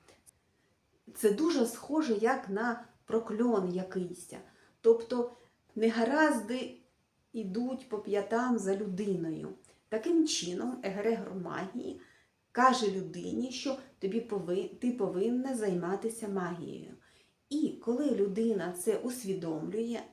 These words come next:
не відмовляється від цього і починає займатися магічними правами, енергетикою, розвивати, щось робити, якісь замовляння використовувати, то її життя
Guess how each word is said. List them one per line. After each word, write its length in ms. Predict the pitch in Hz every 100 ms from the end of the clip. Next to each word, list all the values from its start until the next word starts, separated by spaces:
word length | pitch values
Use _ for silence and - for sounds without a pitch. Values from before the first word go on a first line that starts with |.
| -
не 440 | - 214 262 - -
відмовляється 960 | 214 185 180 170 160 147 214 277 -
від 240 | 180 180 -
цього 480 | - 135 156 - - _ _ _ _ _ _ _
і 160 | 262 247
починає 680 | - 185 214 220 214 175 175
займатися 800 | 185 220 214 165 175 175 175 170 - _
магічними 600 | 185 208 254 - 190 175
правами, 640 | 160 - 226 240 214 190 180
енергетикою, 960 | 175 170 180 208 226 220 196 202 202 196
розвивати, 840 | 208 202 196 180 190 214 202 190
щось 420 | - - 226 226
робити, 760 | 190 180 180 226 233 233 214 208 - - -
якісь 240 | 160 175
замовляння 760 | 180 208 254 226 220 240 233 220
використовувати, 1160 | 208 196 202 214 - 202 208 196 185 92 185 180 - _ _ _
то 140 | 262
її 380 | 240 202 196 214
життя 680 | 190 185 - - 262 320 381